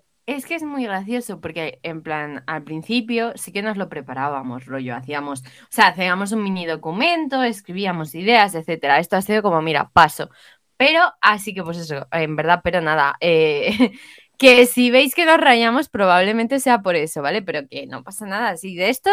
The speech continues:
s-, también se sale, o sea, ya podemos añadir en el currículum,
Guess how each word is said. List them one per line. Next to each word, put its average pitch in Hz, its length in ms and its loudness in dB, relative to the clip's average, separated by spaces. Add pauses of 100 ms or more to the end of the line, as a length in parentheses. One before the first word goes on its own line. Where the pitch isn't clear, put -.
s-, - 240 -10
también 202 340 0
se 214 140 -8
sale, 143 400 -8
o 160 40 -8
sea, 170 220 -10
ya 208 120 -6
podemos 226 340 -10
añadir 196 380 -10
en 185 100 -8
el 175 100 -10
currículum, 294 600 -10